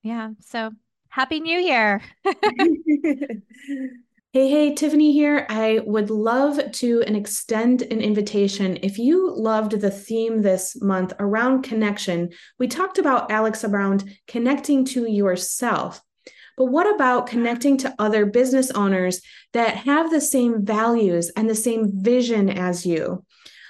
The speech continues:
Speaker 2: I'd love to extend the invitation and invite you to the next Legacy Lounge networking mixer, where my past clients like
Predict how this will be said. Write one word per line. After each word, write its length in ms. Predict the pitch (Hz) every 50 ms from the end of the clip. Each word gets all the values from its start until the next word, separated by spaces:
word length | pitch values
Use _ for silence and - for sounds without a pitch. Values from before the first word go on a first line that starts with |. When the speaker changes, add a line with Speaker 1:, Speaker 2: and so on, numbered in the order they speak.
| - -
Speaker 2:
I'd 160 | 226 226 214
love 240 | 233 254 294 320 320 -
to 200 | - 349 339 339
extend 480 | 339 - - - - - 247 233 240
the 80 | 240 -
invitation 560 | 220 214 220 208 214 214 196 190 196 - 208
and 140 | 202 196 196
invite 280 | 196 196 214 240 262 -
you 140 | 262 262
to 160 | 254 - 240 220
the 100 | 202 202
next 400 | 208 220 240 311 302 - - - _
Legacy 540 | - 214 208 214 226 269 269 269 - 277 277
Lounge 440 | 262 220 202 196 196 196 202 196 202
networking 640 | - 202 202 214 214 - 233 220 214 220 208 190
mixer, 480 | 185 170 165 - - 180 156 147 147 -
where 380 | 202 208 202 196 196 196 196 202 220
my 180 | 214 196 202
past 420 | 196 202 - 285 294 302 294 302 -
clients 460 | - 277 262 254 262 254 254 254 -
like 240 | 208 202 202 -